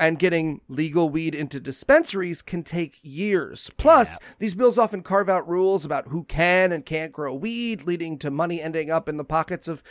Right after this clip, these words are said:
Speaker 1: powerful cultivation lobbyists and not into the state's economy at all. Hell, the Arkansas bill dedicates a portion of the proceeds from legal weed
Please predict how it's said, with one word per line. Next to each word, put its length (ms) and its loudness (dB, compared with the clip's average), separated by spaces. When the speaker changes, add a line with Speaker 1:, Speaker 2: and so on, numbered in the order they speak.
Speaker 1:
powerful 420 2
cultivation 600 0
lobbyists 580 -2
and 380 0
not 600 2
into 220 -4
the 100 -8
state's 320 -8
economy 480 -6
at 80 -6
all. 320 0
Hell, 240 8
the 140 0
Arkansas 560 4
bill 380 4
dedicates 560 2
a 60 -2
portion 460 2
of 100 -2
the 80 2
proceeds 520 2
from 320 0
legal 420 2
weed 480 -2